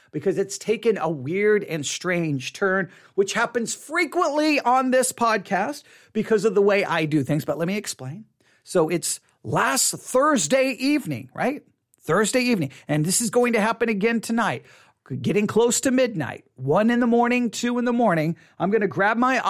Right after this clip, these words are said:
iPad and I'm gonna start looking, looking for, uh, you know, podcasts to listen to, 'cause I subscribe to many, and I'm going to see that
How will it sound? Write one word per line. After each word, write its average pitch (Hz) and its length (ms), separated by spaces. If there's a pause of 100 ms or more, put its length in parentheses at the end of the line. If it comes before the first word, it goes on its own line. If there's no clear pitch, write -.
(140)
iPad 147 380
and 156 100
I'm 180 140
gonna 208 140
start 202 240
looking, 208 480
looking 208 340
for, - 260
uh, 175 460
you 175 80
know, 180 80
podcasts 247 600
to 139 80
listen 117 320
to, 131 240 (260)
'cause 135 160
I 143 80
subscribe 175 500
to 214 80
many, 208 240
and 160 100
I'm 226 200
going 285 220
to 294 60
see 277 280
that 175 320